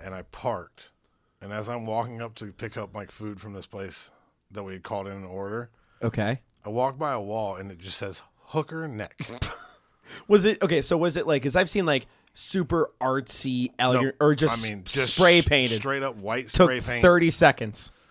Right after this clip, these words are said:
Speaker 1: White spray paint on a brick wall.
Speaker 2: <laughs>
Speaker 1: Just
Speaker 2: Hooker
Speaker 1: said,
Speaker 2: Neck?
Speaker 1: "Hooker Neck." <laughs> And I have no idea what it means.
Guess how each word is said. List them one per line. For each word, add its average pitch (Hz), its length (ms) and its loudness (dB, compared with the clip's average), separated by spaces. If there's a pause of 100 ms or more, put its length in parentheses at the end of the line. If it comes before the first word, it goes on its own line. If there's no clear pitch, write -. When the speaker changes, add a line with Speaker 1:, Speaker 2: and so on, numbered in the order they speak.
(220)
Speaker 1:
White 117 260 -6
spray 123 240 -6
paint 117 280 -8
on 104 200 -6
a 107 80 -6
brick 107 240 -10
wall. 98 400 -4 (380)
Speaker 2:
<laughs> - 380 -8
Speaker 1:
Just 113 140 0
Speaker 2:
Hooker 170 280 10
Speaker 1:
said, 233 40 6
Speaker 2:
Neck? 240 260 8 (100)
Speaker 1:
"Hooker 165 300 0
Neck." 95 380 -10 (640)
<laughs> - 240 -2 (240)
And 113 120 -8
I 117 40 0
have 123 180 2
no 120 280 -2
idea 147 280 -2
what 165 120 0
it 170 80 -10
means. 98 460 -14